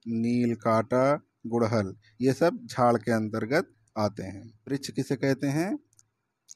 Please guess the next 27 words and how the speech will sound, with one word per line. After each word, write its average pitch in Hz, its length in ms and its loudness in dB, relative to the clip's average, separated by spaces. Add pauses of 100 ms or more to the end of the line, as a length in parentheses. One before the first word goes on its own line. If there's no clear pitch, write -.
(340)
नीम, 123 640 0 (580)
आम, 127 560 2 (600)
बरगद, 117 800 2 (380)
पीपल, 127 720 2 (320)
चीड़, 147 460 4 (420)
जो 113 200 0
बड़े 127 260 4
पौधे 120 360 2
होते 110 280 -2
हैं, 127 240 -2
जो 120 140 0
बड़े 117 220 2
पेड़ 113 280 -2
होते 101 280 -10
हैं, 143 280 -4 (260)
उनको 113 240 0
वृक्ष 110 340 -4
कहते 95 320 -12
हैं। 92 160 -20 (400)
प्रश्न 151 240 2
नंबर 147 320 6
दस 127 300 2
है, 185 220 0 (720)
शाकाहारी, 139 1000 4
मांसाहारी 131 680 2
तथा 123 280 0
सर्वाहारी 135 840 2